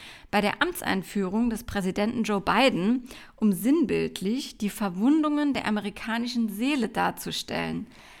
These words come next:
Denn genau wie Gaga machte auch Frida ihre seelischen Verletzungen auf unpeinliche Weise öffentlich.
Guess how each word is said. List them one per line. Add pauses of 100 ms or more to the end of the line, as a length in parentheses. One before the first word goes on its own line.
(180)
Denn
genau
wie
Gaga (220)
machte
auch
Frida
ihre
seelischen
Verletzungen (340)
auf
unpeinliche
Weise
öffentlich.